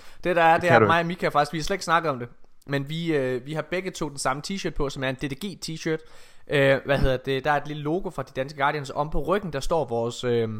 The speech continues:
Speaker 1: vores, øh, gamertag. Igen, vi
Speaker 2: Hvad
Speaker 1: ser
Speaker 2: er det?
Speaker 1: Mika her, han, øh, der står Højegård, øh, hvad hedder det, om bagpå. På min, der står der så Mister Douchebag. Øhm,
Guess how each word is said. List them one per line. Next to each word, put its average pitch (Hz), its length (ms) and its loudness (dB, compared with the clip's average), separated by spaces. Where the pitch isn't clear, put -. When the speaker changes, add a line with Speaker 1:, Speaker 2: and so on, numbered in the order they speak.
Speaker 1:
vores, 123 420 0
øh, 117 240 2
gamertag. 147 600 -2
Igen, 127 140 -2
vi 113 40 -6
Speaker 2:
Hvad 131 100 -4
Speaker 1:
ser - 120 4
Speaker 2:
er - 40 2
det? 147 80 0
Speaker 1:
Mika 151 200 -2
her, 135 180 2
han, 127 200 -4
øh, 117 200 -4
der 120 60 -8
står 120 160 -2
Højegård, 143 800 2
øh, 120 240 4
hvad 117 120 0
hedder 123 140 0
det, - 120 0
om 135 160 0
bagpå. 131 400 4
På 139 60 4
min, 147 240 -2
der 120 80 -4
står - 160 -4
der 117 60 -10
så 127 240 -4
Mister 117 280 -6
Douchebag. - 520 -4
Øhm, 110 520 0